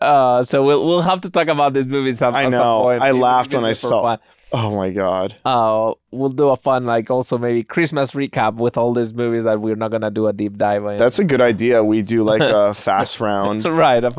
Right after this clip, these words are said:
Speaker 2: on,
Speaker 1: round,
Speaker 2: like
Speaker 1: like, to catch up on, on twenty twenty-three.
Speaker 2: That's a good i-, that's a good idea, yeah.
Speaker 1: Um, are there any moments of the movie that stand out in terms of, uh, the filmmaking part, maybe? The visuals, the
Speaker 2: I,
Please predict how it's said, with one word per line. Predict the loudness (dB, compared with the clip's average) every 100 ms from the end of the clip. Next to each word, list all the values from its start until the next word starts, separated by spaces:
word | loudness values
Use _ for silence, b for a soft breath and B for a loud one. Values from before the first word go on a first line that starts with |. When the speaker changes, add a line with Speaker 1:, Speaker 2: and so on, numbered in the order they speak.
| -2
Speaker 2:
on, | 0 0
Speaker 1:
round, | 0
Speaker 2:
like | 0 -2 0
Speaker 1:
like, | 0 -2 -10
to | -8
catch | -2 -2 0
up | 0
on, | 0 -4
on | -4 -6
twenty | -4 -4 -4
twenty-three. | -6 -6 -6 -10 -6 -4 -6 _
Speaker 2:
That's | -12 -10 -10
a |
good | -6 -4
i-, | -4 -6
that's | -10 -8
a | -10
good | -10 -14 -14
idea, | -16 -14 -14
yeah. | -6 -2 -2
Speaker 1:
Um, | -2 -8 _ -2
are | 0
there | 2 0
any | 0 -2 0
moments | 0 0 -2 -2 -2
of | 0
the | -2
movie | -2 -2 0
that | -2 -2
stand | -4 -2 0
out | 0 0
in | -2
terms | -4 -6 -2
of, | -4 -4 -2
uh, | 0 2 0 -2
the | -4 -2 -2
filmmaking | -2 -2 0 -4 -4 -6 -4
part, | 0 2 2
maybe? | 0 0 0 0
The | 0 -2
visuals, | -4 -2 0 0 0 -2
the | 0 2 0 -2 -10 _ _ _ _ _ _ _ _ _ _ _ -20 -20 -20 -20 -20 -20 -20 _ -20 b b b b -12
Speaker 2:
I, | -2